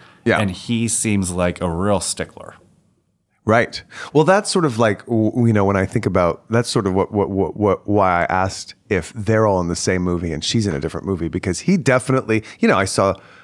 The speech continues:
Speaker 1: David Hyde Pierce and Victor Garber and L-, Lou Stadlin all play that role. I mean, l-, there's no more, there's no one, we don't have anyone more Walter Matthau than Louis J
Speaker 2: No.
Speaker 1: Stadlin. And so I really could see him in, I mean, like,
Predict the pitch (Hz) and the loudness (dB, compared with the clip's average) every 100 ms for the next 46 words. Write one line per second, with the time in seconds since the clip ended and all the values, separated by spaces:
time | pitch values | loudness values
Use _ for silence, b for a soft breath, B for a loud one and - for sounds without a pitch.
0 | B B B _ _ _ _ _ _ - | B B B _ _ _ _ _ _ -14
1 | 120 - 110 110 120 107 104 98 - 101 | -14 -10 -10 0 2 4 4 2 2 2
2 | 127 98 87 73 98 87 92 87 85 92 | 2 0 -2 0 -2 0 0 2 2 2
3 | 117 92 80 78 98 98 104 101 101 - | 2 0 -2 -4 -4 -2 0 2 2 2
4 | 95 90 98 107 110 - 87 85 95 82 | 2 2 2 0 0 0 0 0 -2 0
5 | 76 90 80 64 127 110 - 110 - 117 | 2 2 0 -2 -2 -2 -4 -10 -4 -2
6 | 123 127 143 160 135 117 107 123 113 131 | 0 2 4 4 4 2 2 0 0 2
7 | 151 123 117 98 - 110 139 151 120 113 | 2 2 0 -2 -6 0 2 4 2 2
8 | 117 101 92 95 95 85 - - 101 104 | 2 2 2 2 2 2 -2 -4 -2 0
9 | 95 95 92 71 78 78 98 92 - - | 0 0 0 0 0 -2 0 -2 -4 -12
10 | - 85 82 85 85 87 - - - B | -2 0 2 2 2 0 -2 -10 -14 B
11 | B B 135 117 143 117 113 120 175 196 | B B -2 2 2 2 0 0 4 4
12 | 117 101 - 170 123 98 139 117 113 127 | 0 -4 -2 0 2 2 4 2 2 -2
13 | 120 139 127 117 | 2 2 2 2